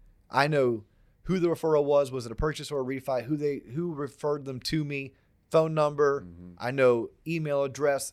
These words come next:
Speaker 1: and I have notes. And when I ran out of one spiral notepad, then I just went and bought another one.
Speaker 2: Right. Shout out Mead and Spiral Notebooks.
Speaker 1: Yep. And then I could get a nice Sharpie mar-, marker, and on the front of that spiral notepad,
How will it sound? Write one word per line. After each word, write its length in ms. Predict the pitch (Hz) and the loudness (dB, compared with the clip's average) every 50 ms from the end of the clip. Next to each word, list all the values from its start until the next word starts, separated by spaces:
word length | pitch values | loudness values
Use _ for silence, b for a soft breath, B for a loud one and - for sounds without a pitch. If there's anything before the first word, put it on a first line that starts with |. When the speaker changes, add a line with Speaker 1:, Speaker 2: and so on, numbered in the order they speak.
| _ - | _ -12
Speaker 1:
and 140 | 120 120 127 | -8 -2 0
I 100 | 131 135 | 0 0
have 140 | 123 113 | 0 -2
notes. 640 | 113 120 117 107 92 - - - - - - - - - _ _ _ _ _ _ _ _ _ _ _ _ _ _ _ _ _ _ _ _ _ _ - | -2 -2 -2 -2 -2 -4 -8 -12 -12 -12 -12 -16 -18 -20 _ _ _ _ _ _ _ _ _ _ _ _ _ _ _ _ _ _ _ _ _ _ -6
And 80 | 123 123 | -2 0
when 100 | 127 127 | 0 2
I 20 | 127 | 2
ran 140 | 143 143 143 | 2 0 0
out 80 | 131 | -2
of 40 | 127 | -4
one 160 | 123 139 139 123 | -4 -4 -6 -4
spiral 300 | - - 147 147 143 143 | -4 -2 0 0 0 -2
notepad, 580 | 143 143 147 147 - 156 151 151 151 151 151 - _ _ _ _ _ _ | -2 -2 -4 -2 -2 -2 -2 -2 -2 -4 -8 -12 _ _ _ _ _ _
then 100 | - 113 | -6 -4
I 60 | 117 | -4
just 100 | 117 - | -4 -4
went 120 | 117 120 120 | -4 -6 -6
and 80 | 120 120 | 0 2
bought 160 | 123 127 127 | 4 4 4
another 260 | 127 123 113 98 87 | 4 2 0 -2 -2
one. 180 | 80 76 71 80 | -4 -10 -16 -18
Speaker 2:
Right. 160 | 80 78 - - _ _ _ | -20 -20 -20 -20 _ _ _
Shout 220 | _ - - 92 90 | _ -10 -8 -6 -4
out 160 | 90 85 87 | -4 -6 -6
Mead 220 | 87 90 90 90 | -10 -12 -14 -14
and 80 | 85 78 | -16 -18
Spiral 340 | - - - 90 90 85 82 | -16 -12 -10 -8 -8 -8 -10
Notebooks. 560 | 85 87 98 95 - 90 82 78 - _ _ _ _ _ | -10 -12 -14 -12 -12 -12 -14 -14 -14 _ _ _ _ _
Speaker 1:
Yep. 220 | 139 147 160 - | 2 2 2 2
And 120 | 127 131 139 | 0 -2 0
then 80 | 139 | 0
I 80 | 147 143 | 0 -2
could 160 | 135 143 135 | -4 -6 -2
get 140 | 139 151 135 | 0 2 2
a 100 | 120 113 | 2 0
nice 320 | 113 113 113 131 147 143 - | 0 -2 -4 -4 -4 -4 -4
Sharpie 380 | - 156 147 139 - 147 131 | -2 -2 -2 -2 -4 -6 -8
mar-, 180 | 120 135 139 - 143 | -8 -8 -10 -4 0
marker, 380 | 151 170 185 - - 202 202 165 | 2 2 2 2 2 0 0 0
and 100 | 139 123 | -2 -6
on 80 | 117 | -8
the 80 | 110 - | -8 -12
front 240 | - - 151 160 160 | -8 -6 -4 -4 0
of 60 | 151 | 2
that 260 | 156 151 147 - _ _ _ | 2 2 2 0 _ _ _
spiral 420 | - - - 156 151 151 151 151 | -16 -6 -2 2 2 4 2 2
notepad, 540 | 147 156 175 170 - 190 190 196 208 208 208 | 0 0 -2 0 2 2 2 2 2 -2 -6